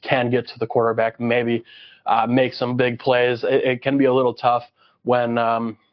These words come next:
you know, the score is what it, what it is, because that can, you know, maybe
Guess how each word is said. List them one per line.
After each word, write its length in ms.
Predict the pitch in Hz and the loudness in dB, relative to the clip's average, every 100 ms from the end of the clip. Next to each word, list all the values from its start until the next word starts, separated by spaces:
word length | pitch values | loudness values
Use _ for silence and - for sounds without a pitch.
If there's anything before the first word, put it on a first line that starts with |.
| - | 0
you 80 | 143 | 2
know, 140 | 123 | 2
the 100 | 117 | 0
score 340 | - 131 131 | 0 2 2
is 120 | 123 123 | 2 2
what 180 | 123 | 2
it, 240 | 123 120 127 | 2 0 2
what 140 | 123 | 2
it 100 | 120 | 2
is, 260 | 120 120 120 | 2 0 -2
because 340 | 117 120 110 | -6 -4 -2
that 180 | 113 110 | 0 -2
can, 340 | - 117 117 | -2 -2 -2
you 80 | 117 | -2
know, 140 | 113 113 | 0 0
maybe 340 | 117 113 113 | 0 0 -2